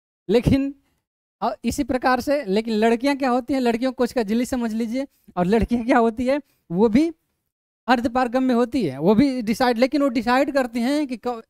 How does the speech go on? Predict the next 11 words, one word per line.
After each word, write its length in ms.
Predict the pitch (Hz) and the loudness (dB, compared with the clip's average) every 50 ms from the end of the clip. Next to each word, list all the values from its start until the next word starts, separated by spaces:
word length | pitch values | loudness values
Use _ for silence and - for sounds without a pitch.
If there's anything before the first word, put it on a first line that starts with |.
| _ _ - | _ _ -14
अ, 80 | 202 180 147 - _ _ _ _ _ _ _ _ _ - | -12 -12 -12 -14 _ _ _ _ _ _ _ _ _ 0
कौन 260 | 247 262 277 269 262 | 2 2 2 2 2
जो 140 | 262 240 233 | 2 2 2
है 140 | 233 226 | 2 0
कि 180 | 220 - 285 - | 0 -4 -6 -8
सिले-, 560 | - - - - - 214 220 233 226 208 190 | -8 -12 -14 -10 -8 -4 -2 -2 0 0 -2
सिलेक्ट 400 | - - 226 220 240 233 - - | -2 -2 -2 -2 -2 -2 -4 -6
है, 240 | - - 226 214 180 | -2 0 0 0 0
होने 280 | 165 160 175 202 214 220 | 0 -2 -2 -2 0 0
लायक 280 | 214 208 202 208 - - | 0 0 0 -2 -2 -4
है, 220 | 220 180 156 151 | -4 -4 -4 -4